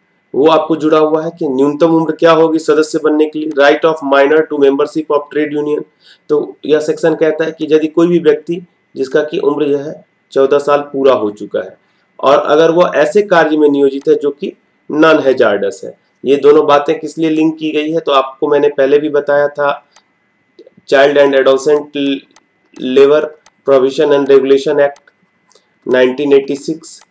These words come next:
तो उस act के तहत जो है सो चौदह साल पूरा होने से पहले कोई भी बच-, बालक जो है कार्य नहीं कर सकता है। चौदह साल के बाद वो कार्य कर सकता है, लेकिन कहाँ, जो non hazardous processes होंगे वहाँ,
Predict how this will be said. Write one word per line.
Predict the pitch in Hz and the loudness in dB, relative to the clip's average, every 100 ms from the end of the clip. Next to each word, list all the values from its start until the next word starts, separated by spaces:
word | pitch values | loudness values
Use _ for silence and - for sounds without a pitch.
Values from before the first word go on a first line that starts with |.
| _ _ _ | _ _ _
तो | 151 | -6
उस | - 165 - 147 | -4 -6 -6 -4
act | 151 - | -4 -2
के | 170 | -4
तहत | 165 156 156 | -2 -2 -2
जो | 151 | -4
है | 156 156 | -6 -6
सो | - 190 - _ - | -6 -8 -10 _ -2
चौदह | 143 143 160 | 0 2 0
साल | 156 151 156 - _ _ _ _ | 0 0 0 -6 _ _ _ _
पूरा | 151 151 160 | -4 0 2
होने | 143 147 151 | 4 4 2
से | 170 | -2
पहले | 160 143 143 165 175 - - | -4 -4 -2 -4 -6 -16 -6
कोई | 160 165 | 2 2
भी | 160 156 | 2 -2
बच-, | 139 - - | -4 -4 -10
बालक | 123 131 143 | -2 2 2
जो | 131 139 | 0 -4
है | 143 | -2
कार्य | 139 135 | 0 2
नहीं | 127 131 | 2 0
कर | 156 156 | -2 -4
सकता | - - - - | -6 -16 -18 -18
है। | _ _ _ - | _ _ _ -2
चौदह | 156 165 | 2 2
साल | 196 170 165 | 0 0 -2
के | 165 | -4
बाद | 156 156 151 | -2 -2 -2
वो | |
कार्य | 151 147 143 | -2 0 0
कर | 139 156 | -2 -4
सकता | 165 139 165 | -6 -6 -6
है, | 156 | -4
लेकिन | 147 151 139 | -4 -6 -4
कहाँ, | 143 165 175 - _ - | -4 -4 -8 -12 _ -6
जो | 127 | 0
non | 143 147 170 | 2 4 2
hazardous | 151 143 143 139 147 | 0 2 2 2 0
processes | - 139 139 143 147 139 | -2 -2 -2 -4 -6 -6
होंगे | 135 139 | -2 2
वहाँ, | 135 127 - | 0 -2 -10